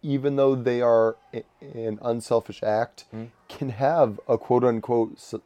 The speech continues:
Speaker 1: um, selfish benefit. They
Speaker 2: Mm.
Speaker 1: can make you feel better. They can make you look more valuable in the eyes of your employer.
Speaker 2: Mm.
Speaker 1: They can, can make, uh,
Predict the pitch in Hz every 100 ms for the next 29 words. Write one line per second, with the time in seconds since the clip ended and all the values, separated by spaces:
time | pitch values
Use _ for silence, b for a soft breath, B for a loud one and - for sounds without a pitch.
0 | _ 110 104 - 110 107 107 135 143 -
1 | 101 - 101 95 - 101 104 104 123 147
2 | 131 113 95 87 - - b b b -
3 | 107 104 104 101 _ _ - B B B
4 | _ - 127 117 120 - 123 113 117 113
5 | 110 110 107 107 110 110 107 101 104 104
6 | 101 110 107 - 151 160 107 104 101 135
7 | B B - 110 117 113 107 _ - -
8 | - 120 113 - 120 117 117 123 110 -
9 | - 117